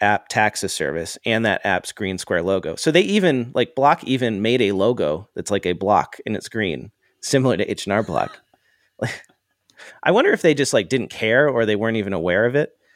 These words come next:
Like, you know, I guess they probably just didn't care, right? 'Cause they're so big. So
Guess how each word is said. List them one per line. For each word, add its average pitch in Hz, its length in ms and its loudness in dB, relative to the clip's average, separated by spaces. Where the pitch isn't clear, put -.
Like, - 140 -8
you 131 80 0
know, 98 240 0
I 110 60 -4
guess 131 140 -2
they 113 120 0
probably 170 300 0
just - 140 -8
didn't 87 160 -8
care, - 340 -4
right? 98 240 -2
'Cause 104 140 -10
they're 101 100 -2
so 110 180 -2
big. 87 360 -2
So 123 460 4